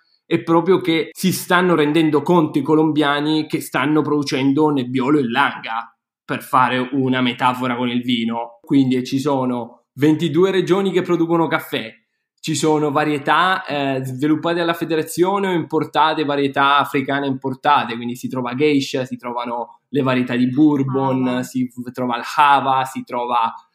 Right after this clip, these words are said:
Speaker 1: eh, il ma-, il maragogipe, ci si trova una varietà incredibile.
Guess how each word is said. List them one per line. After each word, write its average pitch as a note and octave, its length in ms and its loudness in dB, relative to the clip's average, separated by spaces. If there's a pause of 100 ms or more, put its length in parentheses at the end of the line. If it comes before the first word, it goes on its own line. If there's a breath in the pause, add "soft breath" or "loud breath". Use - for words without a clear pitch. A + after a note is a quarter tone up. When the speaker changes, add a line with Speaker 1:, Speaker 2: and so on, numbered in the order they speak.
(140)
Speaker 1:
eh, C3+ 240 2
il C3 120 4
ma-, B2+ 280 -2
il B2 120 -2
maragogipe, C3 1120 0
ci - 160 -12
si C3+ 100 -8
trova D#3+ 160 -2
una D3 160 0
varietà D#3 600 2
incredibile. B2 960 -2